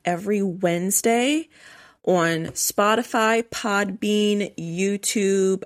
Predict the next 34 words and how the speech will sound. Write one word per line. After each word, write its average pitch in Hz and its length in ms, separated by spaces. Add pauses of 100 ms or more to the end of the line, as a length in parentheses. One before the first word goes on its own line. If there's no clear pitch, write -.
Apple 185 360
Podcasts, 175 920
anywhere 190 720 (240)
where 185 140
you 180 100
listen 175 240
to 190 160
your 208 140
podcasts. 175 1040 (340)
We 196 220
do 202 240
have 202 400 (120)
an 190 160 (100)
email 170 380
address 175 440
if 170 180
you 180 120
want 170 180
to - 80
get 185 140
in 208 100
contact 175 680
with 165 160
us. 208 380 (400)
The 175 160
address 190 420
is 175 160
multiverse 185 880 (120)
unlimited 190 640
podcast 196 880
at 175 220
gmail 180 400
dot 143 220
com. 185 420